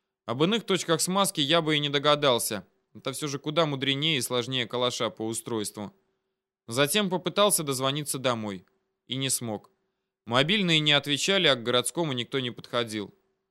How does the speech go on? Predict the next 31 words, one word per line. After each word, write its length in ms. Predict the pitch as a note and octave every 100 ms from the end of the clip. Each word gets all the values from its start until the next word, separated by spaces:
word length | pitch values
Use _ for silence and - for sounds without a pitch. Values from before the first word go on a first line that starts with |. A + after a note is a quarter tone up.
| _ -
Но 140 | C3
пугаться 420 | C3 F3 G#3+ -
я 140 | E3+ C#3
пока 260 | C3+ D#3
не 140 | C#3+ B2
стал. 420 | - A#2 G2+ _ _ _ _ _
Все 160 | -
же 120 | E3+
они 180 | F#3+ F#3+
сидят 320 | E3+ F#3+ G#3+
в 60 | -
крепком 500 | F3 F3+ - D#3 D3
доме 320 | D#3 F#3+ D#3
и 40 | B2
вооружены, 640 | B2 A#2+ A#2+ A#2+ B2 D#3
а 80 | D3+
у 100 | B2
жены 220 | B2 F3+
есть 320 | F#3 D#3 D#3
привычка 460 | - E3+ D#3+ A2+ B2
отключать 460 | A#2 B2+ B2 D#3+ A#2
звонок 380 | C3 D#3 E3+
на 120 | C#3 B2+
базе 300 | D3 C3 B2
телефона, 500 | B2+ C3 C#3+ E3 C3
чтобы 300 | - C3 C3+
детей 360 | D3 C#3+ C3+
случайными 500 | G#2 A2 A2 A#2+ A2+
звонками 500 | A2 A#2 A#2 C#3 C3
не 120 | A#2 A#2
будить. 440 | B2 A2 G#2 F#2+